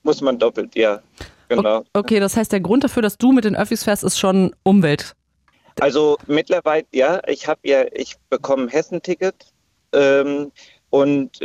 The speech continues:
Speaker 1: versuche dann schon viermal in der Woche, äh, zur Arbeit zu fahren.
Speaker 2: Mhm.
Speaker 1: Aber, ähm, ja, ich guck mir dann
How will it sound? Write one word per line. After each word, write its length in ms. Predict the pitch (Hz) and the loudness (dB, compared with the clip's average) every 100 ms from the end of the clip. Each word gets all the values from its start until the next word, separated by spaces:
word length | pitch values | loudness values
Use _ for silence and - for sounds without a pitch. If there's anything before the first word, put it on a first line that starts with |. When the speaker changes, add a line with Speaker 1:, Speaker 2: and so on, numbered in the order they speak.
| - | -2
Speaker 1:
versuche 420 | 139 127 165 151 | 0 2 0 0
dann 200 | 135 131 | 0 -2
schon 320 | - 156 151 | 0 0 -2
viermal 340 | - 151 151 139 | -2 0 0 0
in 100 | 135 | 0
der 140 | 117 | 2
Woche, 800 | 143 147 143 131 131 123 123 127 | 0 0 2 2 2 2 2 0
äh, 60 | - | -2
zur 160 | - | -4
Arbeit 320 | 117 120 120 | -2 0 -2
zu 120 | - 113 | -4 -14
fahren. 440 | - 117 131 165 _ _ _ _ _ _ | -6 -4 -4 -8 _ _ _ _ _ _
Speaker 2:
Mhm. 120 | 202 | 0
Speaker 1:
Aber, 520 | 120 113 143 143 143 139 - | 2 2 0 0 0 -2 0
ähm, 480 | 135 135 131 127 - _ _ _ _ | 2 2 0 -4 -8 _ _ _ _
ja, 160 | 117 117 | 0 0
ich 180 | 117 - | 0 -2
guck 220 | 147 - | -4 0
mir 120 | 131 | 0
dann 360 | 131 127 127 | 0 0 -4